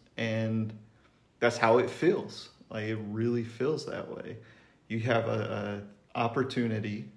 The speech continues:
and if it doesn't come, then you're less than us, and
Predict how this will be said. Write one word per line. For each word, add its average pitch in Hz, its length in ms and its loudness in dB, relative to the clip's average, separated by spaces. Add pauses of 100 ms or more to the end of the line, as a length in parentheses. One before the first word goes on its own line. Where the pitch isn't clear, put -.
(1600)
and 110 200 -4
if 107 160 -6
it 101 120 -6
doesn't 113 360 0
come, 135 420 2
then 110 500 -2 (440)
you're 113 220 0
less 101 380 -2
than 110 220 -4
us, 107 340 -4 (100)
and 117 640 0